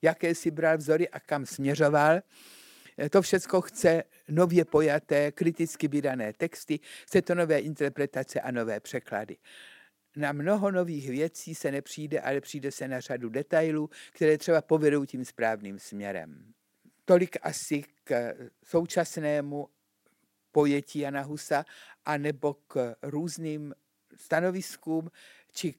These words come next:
k poukazu k cestám, které by mohly k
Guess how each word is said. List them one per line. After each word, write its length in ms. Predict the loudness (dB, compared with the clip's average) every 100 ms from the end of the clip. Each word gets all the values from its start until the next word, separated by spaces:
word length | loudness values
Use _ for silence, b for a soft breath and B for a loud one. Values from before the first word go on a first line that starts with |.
| -4
k 260 | 0 0 -4 _ _ _ 2
poukazu 440 | 2 2 -2 -2
k 100 | -6
cestám, 640 | 0 0 0 2 2 2 -2
které 420 | -2 0 2 0
by 200 | 0 -6 _ _ _ _ _ _ _ -6
mohly 440 | -4 -2 -2 -4 _ B B B B _ -20 _ _
k 260 | 0 0